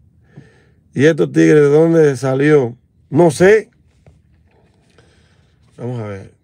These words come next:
Hola, ¿me saludas? Saludos, Brian.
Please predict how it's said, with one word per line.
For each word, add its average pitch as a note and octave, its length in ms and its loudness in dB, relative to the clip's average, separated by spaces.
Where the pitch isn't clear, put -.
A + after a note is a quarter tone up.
Hola, C#3 800 -6
¿me C3+ 200 -14
saludas? C#3+ 760 0
Saludos, C3 840 -2
Brian. C3 560 -2